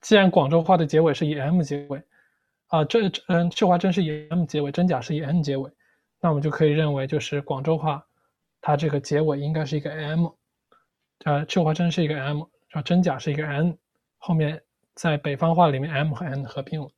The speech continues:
差不多是这样一个逻辑。就是你大概可以通过一个不同方言的比较方法，这个是一个比，更加纯粹的语言学方法，呃，去推断，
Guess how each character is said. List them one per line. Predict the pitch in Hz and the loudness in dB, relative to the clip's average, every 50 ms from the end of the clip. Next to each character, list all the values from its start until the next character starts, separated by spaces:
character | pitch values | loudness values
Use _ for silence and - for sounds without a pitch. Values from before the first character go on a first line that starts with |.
| _ _ _ _ | _ _ _ _
差 | - - 240 | 2 4 4
不 | 208 | 6
多 | 196 185 | 4 4
是 | 170 180 | 4 4
这 | 165 175 | 4 2
样 | 165 147 143 | 2 2 -2
一 | 139 | -4
个 | 139 131 | -4 -6
逻 | 127 127 143 - | -6 -8 -12 -12
辑。 | - 160 - - _ _ _ _ - - - - - _ _ _ | -14 -14 -14 -14 _ _ _ _ -20 -20 -20 -20 -20 _ _ _
就 | - 214 | 6 6
是 | 208 | 6
你 | 185 170 | 6 6
大 | 170 214 220 | 6 6 6
概 | 202 202 190 | 6 4 4
可 | - - | 4 2
以 | 190 180 | 2 2
通 | - 208 214 214 | 2 2 2 4
过 | 220 208 185 | 4 4 4
一 | 175 | 4
个 | 170 180 175 175 165 - - - _ _ | 4 4 4 2 2 -2 -8 -20 _ _
不 | - 277 233 | 2 2 4
同 | - 170 170 180 | 4 2 2 4
方 | - 233 233 233 233 | 4 4 4 4 2
言 | 208 185 175 | 0 0 0
的 | 196 | 0
比 | 196 - 185 147 | 0 0 -2 0
较 | 123 226 233 202 | 4 6 6 6
方 | - - 160 160 151 | 6 2 0 -2 -2
法， | - 143 - _ _ _ _ _ _ | -6 -8 -10 _ _ _ _ _ _
这 | - 311 277 | 0 2 4
个 | 214 185 | 4 2
是 | - - 214 | 2 2 0
一 | 196 | 0
个 | 185 196 190 | 0 0 -2
比， | 185 - 208 | -2 -4 -8
更 | 214 - 277 269 202 202 202 | -4 -2 0 0 0 0 2
加 | 214 220 220 | 2 2 2
纯 | 220 - 175 165 | 0 -2 -6 -6
粹 | - - 240 | -4 -4 -4
的 | 202 | -2
语 | 185 160 143 139 | -4 -4 -4 -4
言 | 156 233 269 | -2 -2 -2
学 | - - 165 156 | -2 -2 -4 -4
方 | - 160 147 151 | -6 -8 -10 -8
法， | - - - - _ _ _ _ _ _ _ _ _ _ _ _ _ _ _ _ _ _ _ _ _ | -10 -12 -14 -16 _ _ _ _ _ _ _ _ _ _ _ _ _ _ _ _ _ _ _ _ _
呃， | - 165 156 160 | -8 -6 -6 -6
去 | - - - 196 170 | -8 -6 -6 -4 -4
推 | - - 180 175 | -4 -4 -4 -4
断， | 165 180 175 156 143 135 | -2 0 0 -2 -2 -4